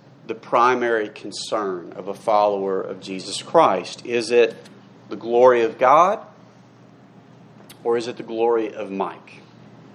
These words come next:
I'll give you an example from this week. Earlier this week, I saw a need for something,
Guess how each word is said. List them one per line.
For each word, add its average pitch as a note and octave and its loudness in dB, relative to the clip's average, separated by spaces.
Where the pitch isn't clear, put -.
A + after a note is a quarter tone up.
I'll A#2 4
give C#3 6
you C#3 6
an B2 8
example A2+ 2
from G2 -2
this - -2
week. F2 0
Earlier C3+ 10
this A#2+ -2
week, G#2 2
I B2+ 6
saw D3+ 6
a D3 2
need C#3 4
for E3 2
something, F3 4